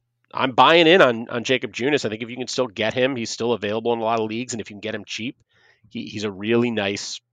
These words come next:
really nice guy to, to bet on. Kohei Arihara, the Rangers pitcher who came over from Japan. When we had Alex Fast on a couple episodes ago, he talked about this with Chris Flexen. He talked about the transition from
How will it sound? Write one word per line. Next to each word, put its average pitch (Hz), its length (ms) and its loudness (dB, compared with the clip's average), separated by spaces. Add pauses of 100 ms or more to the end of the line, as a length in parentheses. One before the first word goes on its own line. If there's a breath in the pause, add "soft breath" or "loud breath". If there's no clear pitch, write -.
(340)
really 135 180 0
nice 123 220 4
guy 110 180 4
to, 98 160 2
to - 160 -12
bet 90 260 -6
on. 151 300 0 (840 soft breath)
Kohei 165 340 12
Arihara, 135 720 8 (500)
the 104 340 0
Rangers 131 380 2
pitcher 135 220 0
who 113 60 -6
came 123 180 0
over 110 180 0
from 110 120 -6
Japan. 107 460 -2
When 117 120 0
we 135 80 2
had 165 120 6
Alex 123 540 2
Fast 117 480 0
on 110 80 -2
a 104 40 -8
couple 107 220 -8
episodes - 360 -8
ago, 98 200 -6
he 98 80 -8
talked 139 220 -4
about 185 140 2
this 147 140 -6
with 120 120 -12
Chris - 240 -8
Flexen. - 540 -8 (420 soft breath)
He - 80 -6
talked - 220 0
about 156 120 2
the 151 60 -4
transition 101 880 -2
from 95 600 -4